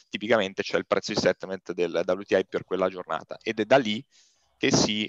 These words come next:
ehm, che si parte, diciamo, il ricarico della leva per il giorno successivo. Quindi sul, noi i negozi-, i certificati sono negoziati, e gli E T C sono negoziati sul Sedex, quindi, ehm, l'accortezza è quella di, ehm,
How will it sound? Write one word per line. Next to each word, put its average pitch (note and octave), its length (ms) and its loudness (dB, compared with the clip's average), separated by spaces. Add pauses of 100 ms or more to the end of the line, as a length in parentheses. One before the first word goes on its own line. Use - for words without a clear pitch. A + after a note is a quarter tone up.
ehm, F#2 560 0
che G#2 140 -4
si G2+ 460 -2
parte, G#2+ 520 4
diciamo, G#2 400 -2
il G2 60 -6
ricarico G#2+ 420 2
della G#2 140 6
leva G#2 180 6
per G2+ 140 -4
il G#2 100 -6
giorno G2 200 -14
successivo. F2+ 600 -10 (880)
Quindi A2+ 280 2
sul, - 280 -8
noi C3 300 2
i E2+ 160 -6
negozi-, A2+ 280 -4
i - 40 -10
certificati A#2 500 -2
sono A2 220 -6
negoziati, G#2+ 680 0
e - 160 -6
gli G#2 60 -8
E G2+ 40 -6
T - 100 -18
C A2+ 180 -10
sono G2 160 -12
negoziati G2 300 -8
sul G2+ 220 -14
Sedex, G2 760 0
quindi, G#2+ 420 -2 (540)
ehm, G#2 960 2 (920)
l'accortezza A2 680 2
è - 40 4
quella A2 240 4
di, G#2+ 380 0
ehm, E2 580 0